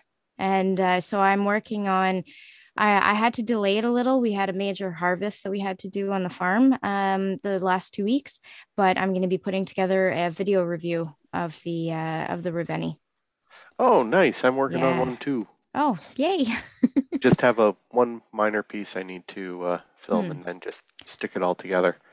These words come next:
Speaker 1: I gotta film from the beginning. <laughs> I haven't started
Speaker 2: Yeah.
Speaker 1: anything yet,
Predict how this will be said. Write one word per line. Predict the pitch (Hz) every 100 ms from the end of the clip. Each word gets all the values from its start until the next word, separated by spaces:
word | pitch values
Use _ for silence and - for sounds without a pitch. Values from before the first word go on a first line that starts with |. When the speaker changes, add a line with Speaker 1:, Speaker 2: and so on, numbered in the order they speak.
| - -
Speaker 1:
I | 180
gotta | 196 185
film | - 190
from | 190 196
the | 185
beginning. | 180 175 160
<laughs> |
I | 240 262 247 226
haven't | 247 226
started | - 196 185 185
Speaker 2:
Yeah. | 175
Speaker 1:
anything | 170 170 175 165
yet, | 160